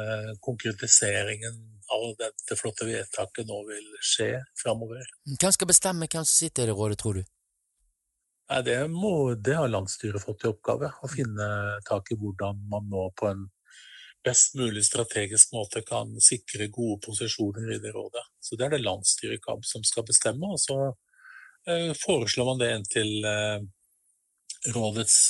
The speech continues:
Speaker 1: sekretær eller sekretariat, og så blir det den, den, eller de personene som man ønsker. Så det blir ikke noe, det blir ikke noe avstemning utover det. Det er, det blir de som, som en, eh, ønsker at den skal få,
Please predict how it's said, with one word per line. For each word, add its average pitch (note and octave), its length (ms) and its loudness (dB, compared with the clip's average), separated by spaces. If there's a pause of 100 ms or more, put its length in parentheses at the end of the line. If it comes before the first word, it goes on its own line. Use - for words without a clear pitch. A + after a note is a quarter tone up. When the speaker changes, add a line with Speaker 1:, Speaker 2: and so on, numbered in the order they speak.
(140)
Speaker 1:
sekretær D#3 640 0
eller D3+ 100 0
sekretariat, C3+ 760 0
og F3 80 -4
så A3 140 -4
blir G#2 220 -4
det A#2+ 100 0
den, F#2+ 360 -6 (100)
den, G2+ 360 -4
eller A2 140 -4
de G2+ 160 -6
personene G2 560 -6
som - 140 2
man A2 220 -2
ønsker. - 360 4 (600)
Så - 120 -2
det C3 60 0
blir A#2+ 120 -2
ikke B2 140 -4
noe, C#3 460 0 (600)
det B2+ 300 -4
blir A#2+ 120 -2
ikke D3+ 120 -4
noe B2+ 180 2
avstemning A#2+ 460 2
utover A2+ 260 0
det. B2 140 0 (140)
Det C3 140 0
er, A#2+ 400 0
det C#3+ 100 4
blir C#3+ 180 2
de C3 120 2
som, B2+ 240 4 (1080)
som A#2+ 140 0
en, A#2+ 160 -4 (100)
eh, A2+ 460 -8 (680)
ønsker G#2+ 300 -4
at - 140 -8
den G#2+ 100 -6
skal A2 140 -2
få, B2 200 -2